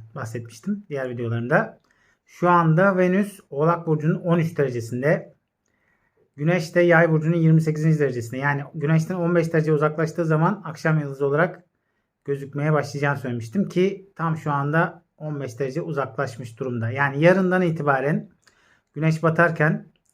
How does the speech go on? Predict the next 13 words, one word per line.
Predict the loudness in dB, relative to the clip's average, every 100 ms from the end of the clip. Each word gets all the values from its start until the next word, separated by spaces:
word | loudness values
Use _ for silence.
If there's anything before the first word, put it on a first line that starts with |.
| _ _ _
gökyüzüne | -8 -6 -4 -2
baktığınızda | 0 -2 -4 -6 0 4 4 2 -16 _ _ _ _ _ _ _ _ _ _
akşam | -12 -4 -4
saatlerinde | -2 -4 -4 -6 -4 -2 -2 -6 _ _ _ _ _ _ _ _ _ -2
Venüs'ü | 2 2 2 0 0 -4 _ _ _ _ _ _ _ -20
ufkun | -16 -6 -6
üstünde | -6 -10 -6 -2 -2 -4 -18 _ _
parlak | -8 -4 -4 -4
bir | -4
yıldız | -4 -4 -4
olarak | -4 -2 -4 -6 _ -8
görmeye | -8 -6 -4 0 0 -2 -10 -18
başlayabilirsiniz. | -18 -4 0 0 0 -4 -6 -6 -12